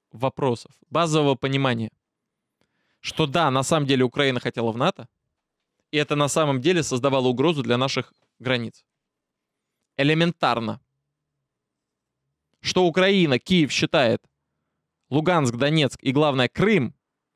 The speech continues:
частью Украины, и при поддержке нато они в любой момент могли начать наступление в Крым,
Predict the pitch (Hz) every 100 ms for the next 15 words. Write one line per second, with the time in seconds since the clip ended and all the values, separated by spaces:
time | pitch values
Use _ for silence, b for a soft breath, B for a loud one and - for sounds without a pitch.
0 | _ - 165 151 143 143 185 143 113 _
1 | _ _ _ _ _ _ _ _ _ _
2 | 147 170 175 175 160 156 - 175 165 151
3 | 151 151 165 165 151 139 123 139 143 147
4 | 135 131 131 143 147 160 156 160 127 113
5 | - 156 196